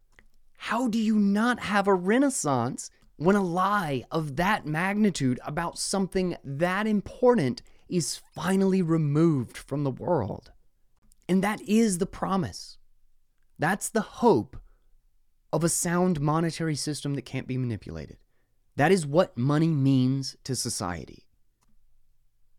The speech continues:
I know I've talked about all this stuff a hundred times on the show, but it's just, I don't know. I don't know. I can see somebody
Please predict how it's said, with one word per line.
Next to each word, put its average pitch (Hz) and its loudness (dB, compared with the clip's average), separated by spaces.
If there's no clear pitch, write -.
I 107 -6
know 151 -2
I've 160 -2
talked 165 -2
about 160 -4
all 156 0
this 156 -6
stuff - -6
a 107 -10
hundred 185 -2
times 135 0
on 110 -4
the 107 -4
show, 98 -10
but 139 -12
it's 139 -12
just, 160 -8
I 123 -4
don't 120 0
know. 98 -6
I - -8
don't 117 -2
know. 110 -4
I 120 -4
can 131 -6
see 202 -2
somebody 123 -4